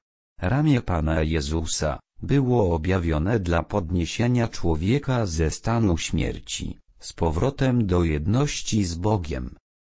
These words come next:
Nasz Pan radził: "Bądźcie dobrotliwi, jak Ojciec wasz w niebiesiech, albowiem On dobrotliwy jest przeciw niewdzięcznym i złym".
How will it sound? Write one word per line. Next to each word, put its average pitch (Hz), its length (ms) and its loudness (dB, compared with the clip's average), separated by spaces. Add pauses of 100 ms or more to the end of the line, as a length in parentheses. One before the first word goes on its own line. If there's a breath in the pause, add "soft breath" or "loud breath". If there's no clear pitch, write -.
(120)
Nasz 123 400 0
Pan 117 280 0
radził: 60 600 -4 (220)
"Bądźcie 117 640 0
dobrotliwi, 76 1000 -2 (260)
jak 85 360 -2
Ojciec 87 580 0
wasz 87 380 0
w 85 160 -4
niebiesiech, 87 920 0 (320)
albowiem 107 680 4
On 80 340 2
dobrotliwy 80 840 -2
jest 101 360 0
przeciw - 640 -4
niewdzięcznym 76 1040 0
i 90 120 -2
złym". 71 580 -4